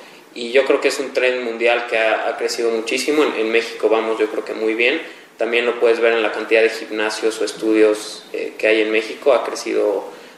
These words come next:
brutalmente y yo creo que va de parte de, de esa cultura que ya está, este, se, se ha fomentado mucho en México y yo creo que va a seguir creciendo hacia productos realmente saludables. Entonces creo que llegamos en un buen momento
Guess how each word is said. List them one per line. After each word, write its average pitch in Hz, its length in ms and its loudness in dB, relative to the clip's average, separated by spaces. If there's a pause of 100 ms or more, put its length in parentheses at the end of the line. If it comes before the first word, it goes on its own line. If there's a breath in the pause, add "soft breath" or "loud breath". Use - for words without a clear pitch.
(120)
brutalmente 123 760 2
y 123 140 -6
yo 123 120 0
creo - 140 -6
que 120 80 2
va 117 280 2
de 113 80 2
parte 117 400 0
de, 98 500 -4
de 117 100 4
esa - 280 -2
cultura 113 480 2
que 110 120 -2
ya 107 100 2
está, 110 560 0 (280 loud breath)
este, - 520 -4
se, 113 140 -6
se - 240 -4
ha 131 60 4
fomentado 120 520 2
mucho 117 280 -4
en 110 100 -4
México 113 340 -2
y 117 60 0
yo 113 80 4
creo 117 160 -4
que 113 80 0
va 110 80 4
a - 20 2
seguir 110 320 -2
creciendo 120 640 0 (300 loud breath)
hacia 113 460 0
productos 120 360 0
realmente 113 400 0
saludables. 107 560 0
Entonces 117 240 -6
creo 123 160 0
que 123 120 2
llegamos 113 400 2
en 107 100 -4
un 110 140 -4
buen 110 160 4
momento 113 640 -2